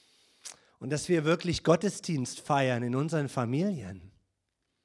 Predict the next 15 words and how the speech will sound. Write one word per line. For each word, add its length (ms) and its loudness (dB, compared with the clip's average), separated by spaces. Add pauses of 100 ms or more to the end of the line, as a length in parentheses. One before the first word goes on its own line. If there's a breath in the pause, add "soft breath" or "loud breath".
(920 soft breath)
Dass 180 -12
wir 100 4
unsere 220 2
Lieder 300 2
mitsingen, 500 4
unseren 220 4
Lobpreis 500 2
feiern 440 2
und 120 -2
genießen, 680 -2 (600 soft breath)
dass 160 -18
wir 80 -6
eine 80 -2
Predigt 520 -2
hören 440 2